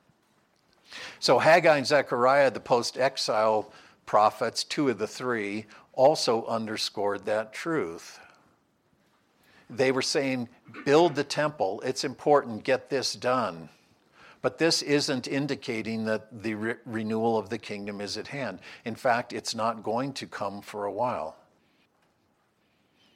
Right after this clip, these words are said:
They recognize that God,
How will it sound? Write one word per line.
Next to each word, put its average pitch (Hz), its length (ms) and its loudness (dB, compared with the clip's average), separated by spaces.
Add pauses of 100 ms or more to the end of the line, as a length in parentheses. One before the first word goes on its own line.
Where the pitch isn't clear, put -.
(180)
They 123 120 0
recognize 107 1000 2
that 110 400 -2
God, 123 460 4